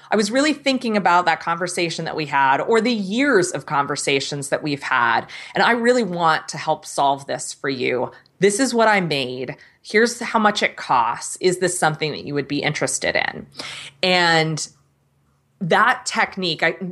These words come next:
I call that technique now the living room strategy, but it absolutely comes out of hand selling at Borders. It's the,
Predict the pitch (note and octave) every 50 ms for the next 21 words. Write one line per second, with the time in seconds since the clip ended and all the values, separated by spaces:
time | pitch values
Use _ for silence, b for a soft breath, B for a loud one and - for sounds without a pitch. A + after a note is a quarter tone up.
0 | - - F3 F3+ F3 - A#3+ A3 G3 F3 - F#3 D#3 E3 D#3+ D3+ _ D#3+ D#3 D3
1 | C#3+ C#3+ C#3 C#3+ C#3 D3 D3 C#3+ E3+ F3+ F#3 G#3 A3 A3+ A3 - - C4 A#3+ B3
2 | B3+ C#4+ C#4+ - D#4 D#4 D4+ B3+ - G#3 F#3+ G3+ G3 - _ - E3+ F3 E3+ D#3
3 | - - E3+ D#3+ D#3 B2+ D3 D3+ D3 D3 - - D3+ D3 C#3+ C3+ - - C#3+ C#3+
4 | C3+ C#3 - - C#3 C#3 C#3 C3+ C3+ C#3 B B B B B - - F#3 F#3 F3+
5 | F#3 F#3+ G3 F#3+ - - D#3+ C#3+ D3 C#3+ C3+ C3 C3+ - - C#3 C3+ - - D#3
6 | D3 C#3+ - - - - - - - - - D#3+ D#3 - - - - - - F#3+
7 | F#3+ -